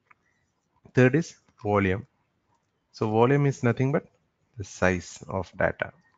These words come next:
So these are the characteristics of big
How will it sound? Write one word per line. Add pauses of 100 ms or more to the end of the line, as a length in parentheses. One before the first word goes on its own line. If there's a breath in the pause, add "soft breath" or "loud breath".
(720 soft breath)
So
these
are
the
characteristics
of (260)
big